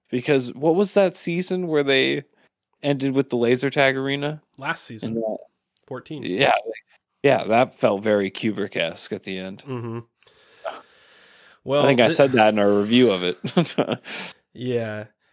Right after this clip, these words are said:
Speaker 2: Uh, well, I, I think you got mixed up a little bit, 'cause D sinks in a bog starts with the moment you're talking about, with, uh, Dennis waking up in the hospital. That's the very beginning of this episode, where
Speaker 1: Yeah, yeah, yeah,
Speaker 2: where
Speaker 1: yeah.
Speaker 2: D's like, "Uh, you're,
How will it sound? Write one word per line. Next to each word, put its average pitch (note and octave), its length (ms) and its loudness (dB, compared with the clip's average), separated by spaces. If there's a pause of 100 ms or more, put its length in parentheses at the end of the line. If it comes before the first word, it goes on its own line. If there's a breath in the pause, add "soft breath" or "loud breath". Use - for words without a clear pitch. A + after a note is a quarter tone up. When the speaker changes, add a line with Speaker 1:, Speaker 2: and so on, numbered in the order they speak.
(120)
Speaker 2:
Uh, C3 360 0
well, C#3 240 4
I, G2 180 -8 (140)
I C3 120 -2
think A3 240 0
you G3+ 60 -6
got E3 200 2
mixed C#3 260 -2
up A#2 120 -2
a A2+ 40 -6
little G#2 80 -2
bit, G#2 180 -6
'cause A2 280 -8
D D#3+ 220 -6
sinks D#3 340 -4
in C3+ 80 0
a B2 60 0
bog A2 520 -4 (220)
starts - 760 -2
with A#2+ 180 -6
the A#2 80 -6
moment A2 320 -4
you're G#2+ 100 -8
talking G#2 400 -8
about, - 280 -10
with, A2+ 160 -10 (180)
uh, G#2+ 340 -8
Dennis G#2 560 -6
waking G#2+ 300 -6
up G#2 140 -4
in G#2+ 60 -12
the F#2+ 80 -12
hospital. - 540 -16
That's A#2 180 -4
the A#2+ 80 -2
very B2 280 6
beginning A2 300 0
of G#2 60 -4
this - 160 -10
episode, - 540 -14
where A2 440 -4
Speaker 1:
Yeah, A2 160 6
yeah, G2+ 400 4
yeah, G#2+ 160 6
Speaker 2:
where A2+ 140 4
Speaker 1:
yeah. G#2+ 80 -2
Speaker 2:
D's A#2+ 440 -2
like, G#2+ 340 -4
"Uh, C#3 40 -2
you're, C3+ 1080 -2